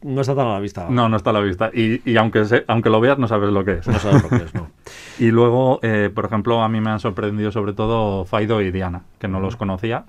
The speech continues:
Speaker 2: O sea, conocía a Faido de verlo en fotos y de alguna ruta que he hecho por la zona, pero no conocía el interior, nunca había,
Speaker 1: Ya, pues
Speaker 2: había
Speaker 1: el interior de
Speaker 2: entrado.
Speaker 1: la Virgen de la Peña es, eh,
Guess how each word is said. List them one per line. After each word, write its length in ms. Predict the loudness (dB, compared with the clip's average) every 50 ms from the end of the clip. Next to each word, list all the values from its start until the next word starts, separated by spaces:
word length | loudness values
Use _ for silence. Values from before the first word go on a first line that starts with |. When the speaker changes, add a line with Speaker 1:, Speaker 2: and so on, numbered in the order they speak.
| -18
Speaker 2:
O 40 | -8
sea, 140 | -6 -4 -4
conocía 380 | -2 -4 -4 -4 -4 -4 -4 -2
a 20 |
Faido 340 | -2 -2 -2 0 0 -2 -2
de 300 | -2 -2 -4 -4 -4 -4
verlo 220 | -4 -6 -6 -6 -6
en 60 | -4
fotos 340 | -4 -4 -4 -4 -6 -6 -6
y 60 | -6
de 300 | -6 -6 -6 -6 -6 -6
alguna 260 | -6 -6 -6 -8 -8
ruta 240 | -8 -8 -8 -8 -8
que 80 | -8 -8
he 20 |
hecho 140 | -8 -8 -8
por 80 | -6 -6
la 80 | -6
zona, 240 | -6 -6 -6 -6 -6
pero 180 | -8 -8 -8 -6
no 120 | -6 -6
conocía 320 | -6 -6 -6 -6 -6 -4 -4
el 80 | -4
interior, 300 | -4 -4 -6 -6 -6 -6
nunca 240 | -6 -6 -8 -8 -8
había, 300 | -8 -8 -8 -8 -10 -12 -14
Speaker 1:
Ya, 220 | -14 -14 -14 -14 -14 -16
pues 180 | -16 -16 -14 -12
Speaker 2:
había 180 | -12 -10 -8 -6
Speaker 1:
el 60 | -6
interior 180 | -4 -4 -4 -4
de 40 | -4
Speaker 2:
entrado. 20 | -4 -4
Speaker 1:
la 40 | -4
Virgen 180 | -4 -4 -4 -4
de 80 | -4
la 100 | -4 -4
Peña 240 | -6 -6 -6 -6 -8
es, 140 | -8 -8 -8 -8
eh, 480 | -8 -8 -8 -10 -10 -12 -12 -14 -16